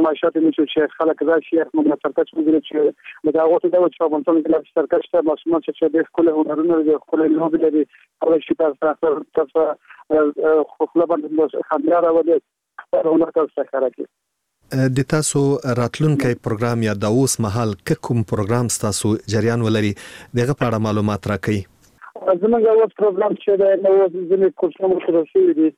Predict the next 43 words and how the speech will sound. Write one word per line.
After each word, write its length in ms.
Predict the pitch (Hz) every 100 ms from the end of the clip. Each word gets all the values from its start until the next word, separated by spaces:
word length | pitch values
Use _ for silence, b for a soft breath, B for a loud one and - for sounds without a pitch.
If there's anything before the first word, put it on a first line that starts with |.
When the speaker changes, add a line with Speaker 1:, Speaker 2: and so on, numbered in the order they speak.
| _ b b
Speaker 1:
زموږ 460 | 151 151 170 170 147
کو-، 120 | 190 175
د 100 | 170 170
ماشومان 420 | 160 - 180 180
چې 160 | 180 156
کوم 160 | 180 185
ماشومان 440 | 165 - - 175 175
په 120 | 165
هغه 140 | 165 165
کې 80 | 175 156
دي، 100 | 160 147
د 600 | 156 151 _ _ _ 180 160
مهاجرینو 420 | 143 165 190 180
په 100 | 160 175
کمپونو 320 | 165 175 180
کې 60 | 156 147
ژوند 280 | 185 180 -
کوي، 200 | 165 165 - _ - 156
لکه 200 | 156 156
دغو 180 | 175 175
ته 100 | 160
زموږ 440 | 165 170 170 160 -
تفریحي 320 | 160 170 165 175
پروګرامونه 480 | 160 156 160 170 175
ورته 180 | 160 165
لرو، 220 | 160 160 151 160
تعلیمي 320 | 151 160 175
لرو، 220 | 170 160
ورته 260 | 156 156 151 -
چې 60 | 147
دوی 120 | 160 151 B B -
وکړي 280 | 156 175 165
چې 60 | 165 -
په 80 | 147
جامعه 260 | 160 165 165 -
کې 180 | 160 -
ښه 80 | 165 165
ماشومان 520 | 160 - 160 165 160 156
وي 180 | 160 160
یا 100 | 156 151
په 80 | 156
عائله 160 | 147
کې 80 | 156